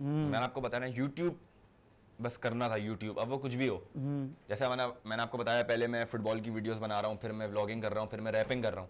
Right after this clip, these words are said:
Speaker 1: हम्म।
Speaker 2: तो YouTube करना था, ये था मेरा। अगर मैं
Speaker 1: हम्म।
Speaker 2: रैपर नहीं होता तो मैं यूट्यूबर होता, अब वो कुछ
Speaker 1: हम्म।
Speaker 2: भी हो, कुछ, कुछ भी कर रहा होता मैं।
Speaker 1: YouTube के चाहने वाले बहुत हैं, सही है।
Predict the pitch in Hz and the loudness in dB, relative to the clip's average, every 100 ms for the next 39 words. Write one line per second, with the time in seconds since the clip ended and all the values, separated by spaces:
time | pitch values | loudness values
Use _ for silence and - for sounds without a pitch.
0 | - 139 139 135 131 120 143 139 185 180 | -8 -4 -2 -2 -2 0 0 2 2 0
1 | - - 147 120 127 117 104 127 104 90 | -4 -2 0 2 0 0 0 0 0 -8
2 | 85 82 - - 110 - 139 127 131 139 | -10 -14 -18 -4 2 4 6 6 4 0
3 | 139 135 139 143 135 127 123 127 123 113 | 2 2 2 2 2 2 2 4 4 2
4 | 110 92 - 117 131 143 139 131 123 120 | -2 -2 -8 -4 0 0 2 2 2 -2
5 | - - 123 117 117 120 123 107 107 101 | -14 -12 -12 -6 -4 0 0 2 2 0
6 | 101 98 131 156 196 - 220 - 156 180 | -6 -6 0 4 4 8 8 8 8 10
7 | 180 170 127 135 131 - - - - 147 | 12 10 10 6 6 0 -16 -18 0 2
8 | 139 | 2